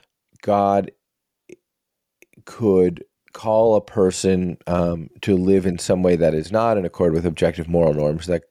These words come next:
that God through the conscience, that the conscience, which is effectively the, the voice of God, uh, for us, um,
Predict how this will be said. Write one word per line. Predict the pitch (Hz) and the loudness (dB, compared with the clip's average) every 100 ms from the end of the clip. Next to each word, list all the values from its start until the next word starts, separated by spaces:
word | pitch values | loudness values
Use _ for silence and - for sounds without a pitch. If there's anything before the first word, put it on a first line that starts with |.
| _ | _
that | 90 82 80 | -2 0 -2
God | 92 92 92 80 | -2 0 0 -4
through | - 90 87 | -6 0 0
the | |
conscience, | 82 92 82 - 85 - | 0 -2 -4 -6 -8 -6
that | 80 | -6
the | |
conscience, | - 98 85 85 80 | -4 -4 -4 -8 -6
which | 82 - | -8 -8
is | 80 | -10
effectively | 80 - 87 - 85 | -10 -6 -8 -6 -8
the, | 80 82 - _ _ _ | -8 -10 -12 _ _ _
the | - | -6
voice | 85 90 - | 0 0 0
of | 80 | -2
God, | 92 82 78 - | 0 2 0 -2
uh, | - 82 80 | -4 -4 -6
for | - 98 85 | -2 2 2
us, | 82 - - _ - _ - | 0 -4 -18 _ -20 _ -6
um, | 90 85 82 85 | -2 -2 -4 -10